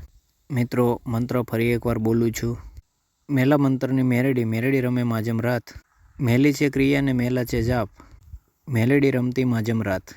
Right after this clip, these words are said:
સાડા ત્રણ ઘડી, સાડા ત્રણ દિન. મારી મોકલાવી ના જાવે તો મહાદેવ પાર્વતીની દુહાઈ ફરે. અમારો વેરી તારો પરબ, મારે બાણ કાઢે પ્રાણ.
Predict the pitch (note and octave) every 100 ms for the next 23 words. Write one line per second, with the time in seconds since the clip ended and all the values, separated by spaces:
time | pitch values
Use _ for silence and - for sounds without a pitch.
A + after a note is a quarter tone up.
0 | - - - - - C#3+ C3+ C#3+ C#3+ C#3+
1 | - C3+ C#3+ A#2+ A#2 B2 A#2+ B2 B2 -
2 | A#2+ A#2+ A#2 - _ _ - A#2+ A2 A2
3 | - - - - C3 B2 C#3 B2+ A#2+ B2+
4 | B2+ B2+ B2 B2+ A#2+ A#2+ A2+ A#2 B2 A#2+
5 | A2+ A2+ A2+ A#2+ A#2+ A#2 A#2 A2+ A2+ A#2
6 | A2+ A2 A2 A2 A2 - - - - -
7 | - A#2+ A2 - - - - - C3+ C#3
8 | C#3 C3+ C3 C3 B2+ B2 A#2+ B2 B2 A#2+
9 | C3 - - - - - - - C#3 B2+
10 | C3 B2 B2 C3 C3+ - A#2+ A2+ A#2 -
11 | A2 A2